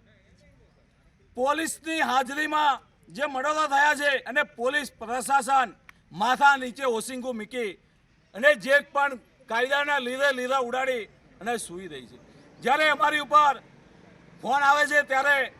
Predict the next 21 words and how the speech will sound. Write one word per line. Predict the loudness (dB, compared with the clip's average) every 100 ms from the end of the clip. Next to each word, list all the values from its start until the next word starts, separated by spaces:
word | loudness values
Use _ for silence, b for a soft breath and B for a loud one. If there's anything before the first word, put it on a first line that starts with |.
| -20 -20 _ _ -2
મારે | 0 2
ખંભાત | 0 -2 2 2 0
તાલુકાના, | -4 0 2 4
આણંદ | 2 -2 -4 -4 -4
જિલ્લાના | -2 2 2
ઉંદેલ | 2 -2 -4 0
ગામથી | 0 -2 -4 -6 -8 _ _ _ _ _ _ -2
પીડિત | 0 0
પરિવારની | -4 2 4 4 0
મદદ | -4 -4
માટે | 0 2
આવી | 2 0 -2
રહ્યો | -2 0
છે. | 0 -2 -8 _ _ _ _ _ _ -4
અમારી | 0 0 2
સાથે | 2 4 4 2 -2 _ _ _ -10
મહેસાણા | -6 -4 -2 -4
જિલ્લાથી | -4 -2 -2 -4 -6 -8 -12
દેવેન્દ્ર | -4 -4 -2 -4
મકવાણા | -4 -2 0 0
છે. | 2 -2 -2